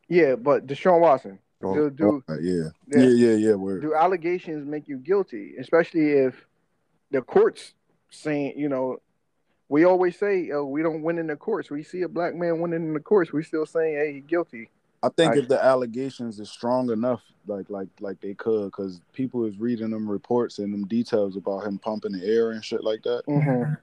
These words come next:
Speaker 2: That shit is,
Speaker 1: Do,
Speaker 2: like,
Speaker 1: do they
Speaker 2: um,
Speaker 1: have text messages or anything like that? Like,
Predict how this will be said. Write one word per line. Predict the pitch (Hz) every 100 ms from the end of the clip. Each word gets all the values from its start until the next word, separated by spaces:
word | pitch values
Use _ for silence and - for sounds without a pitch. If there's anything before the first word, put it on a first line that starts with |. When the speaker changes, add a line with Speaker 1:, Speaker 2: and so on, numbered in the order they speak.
| -
Speaker 2:
That | 101
shit | - 110 95
is, | 92
Speaker 1:
Do, | 156
Speaker 2:
like, | 156
Speaker 1:
do | 208
they |
Speaker 2:
um, | 233
Speaker 1:
have | 262 254 -
text | - 226 -
messages | 214 - 196 214
or | 202 208
anything | 208 202 208
like | 202 202
that? | 196
Like, | 151 127